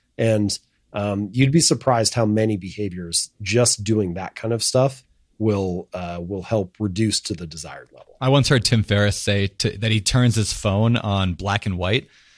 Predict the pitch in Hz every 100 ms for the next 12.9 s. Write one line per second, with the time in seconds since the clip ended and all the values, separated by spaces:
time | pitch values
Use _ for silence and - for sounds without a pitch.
0 | _ 104 98 98 113 - 113 110 113 110
1 | 104 - 117 120 - 135 127 139 123 107
2 | 101 139 120 113 123 127 113 104 117 107
3 | - - 151 - 143 110 95 90 - -
4 | - 120 110 104 101 95 92 - 165 110
5 | 104 - 117 - 104 104 92 _ 107 101
6 | 98 101 92 90 - 98 87 85 90 120
7 | 135 113 123 139 135 110 117 104 117 113
8 | 101 101 90 - 98 98 107 104 101 98
9 | 98 98 110 110 104 101 117 104 101 95
10 | 113 104 107 101 101 123 - 104 92 -
11 | - _ 101 117 101 107 107 113 107 92
12 | 87 98 98 98 95 92 95 95 90